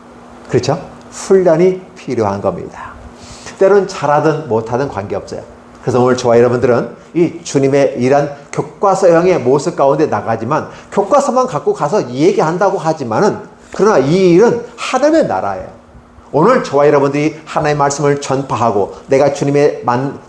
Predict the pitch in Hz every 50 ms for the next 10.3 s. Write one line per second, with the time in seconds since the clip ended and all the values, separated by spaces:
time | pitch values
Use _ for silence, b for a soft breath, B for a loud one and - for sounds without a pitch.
0 | - - 143 156 156 156 147 156 160 160 139 131 120 117 127 139 139 135 135 123
1 | 139 - - - - - - 123 131 135 131 127 135 143 156 156 151 147 147 147
2 | 143 127 143 196 277 - - - - - 135 135 123 - - 147 139 139 147 156
3 | 165 160 - 156 151 147 147 143 139 131 123 147 139 131 113 123 143 147 143 160
4 | 147 143 143 131 - - 160 165 170 165 165 165 143 127 131 - - B B B
5 | B B - - - 185 180 180 170 180 175 165 151 147 147 135 117 110 131 196
6 | - - - - - - _ _ - - - 120 113 113 135 139 139 - 117 101
7 | - - - - - - - - - - - - - - 196 214 190 - - -
8 | - - - - - 208 220 226 226 262 269 196 131 110 110 123 135 208 214 233
9 | 302 302 - 311 - - 247 208 139 120 113 127 123 113 - 120 113 92 92 117
10 | 160 131 - - -